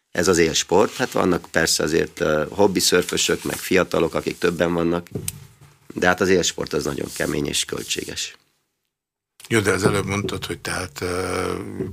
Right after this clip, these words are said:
Speaker 2: kell, hogy kell egy egyesület. Mi minden kellene még?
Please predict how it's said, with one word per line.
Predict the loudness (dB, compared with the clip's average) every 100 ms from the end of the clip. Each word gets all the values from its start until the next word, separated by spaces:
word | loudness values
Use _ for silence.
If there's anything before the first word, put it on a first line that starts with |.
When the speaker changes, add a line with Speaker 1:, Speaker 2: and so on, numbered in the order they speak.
| -10
Speaker 2:
kell, | -6 -4 -4
hogy | -6 -8 -6
kell | -6
egy | -6 -4
egyesület. | -6 -4 -2 -2 -6 -8 -6
Mi |
minden | -4 -6 -6 -6
kellene | -4 -4 -4 -6
még? | -4 -4 -6